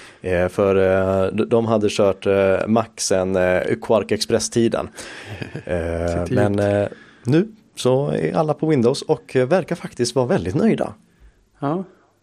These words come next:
Speaker 2: Var det bara att Macarna kändes för gamla för uppgifterna, eller var, var det någon sån här
Speaker 1: Eh,
Speaker 2: speciell grej som
Speaker 1: det, det, det var två anledningar egentligen till att vi gjorde det här. Eh, den ena anledningen var hårdvaran.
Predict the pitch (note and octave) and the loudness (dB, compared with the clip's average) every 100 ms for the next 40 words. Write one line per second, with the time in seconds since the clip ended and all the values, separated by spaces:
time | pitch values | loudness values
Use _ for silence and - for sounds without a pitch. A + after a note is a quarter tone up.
0 | _ _ _ _ _ _ _ C3+ C3+ D3+ | _ _ _ _ _ _ _ -4 -2 -2
1 | C3 C3+ C3 - A#2 A#2+ A2+ A2 A2 G#2+ | -4 -6 -6 -6 -6 -6 -6 -6 -4 -4
2 | A2 A2+ A#2+ G#2+ A2+ A#2 B2 D3 B2 - | -4 -6 -6 -6 -4 -4 -4 -2 -4 -4
3 | A2+ A2+ - B2+ - - A2 A2 A2 A2 | -4 -4 -4 -8 -8 -8 -6 -4 -4 -2
4 | G#2+ A2 - _ _ _ _ - A#2+ A#2+ | -4 -6 -10 _ _ _ _ -4 -2 4
5 | A#2+ A2 A#2 B2+ A#2+ D3+ C#3+ A2+ G#2+ A2 | 4 4 0 -2 0 -2 -2 -4 -4 -4
6 | - _ _ - - _ C#3+ D3 A2+ C#3+ | -10 _ _ -20 -20 _ 2 2 2 0
7 | - D#3 D#3+ D#3 D3+ - - - - G#3 | 2 2 4 4 4 0 -8 -16 0 2
8 | F#3 C#3 B2 B2 D3+ C3+ G2+ F#2+ F#2+ G#2 | 4 4 2 2 2 2 0 0 2 2
9 | G#2+ A2 F#2+ F2+ F#2+ F#2+ G#2+ G2+ F#2+ G#2 | 2 0 -2 -2 -4 -2 0 0 0 -2
10 | E2+ F#2 F2 - - - - G#2 G#2 G#2+ | -2 -4 -6 -16 -18 -18 -2 0 2 0
11 | C3 - E3+ D#3+ F3+ B2+ G#2 A2+ A2+ G2+ | -2 0 2 2 2 2 2 0 2 0
12 | F#2+ F#2+ G2+ G#2+ G2 - - B2+ A2 G2+ | 0 -2 2 2 4 0 -2 2 2 2
13 | A2 A#2+ G#2+ G2 F#2+ | 2 4 2 -2 -6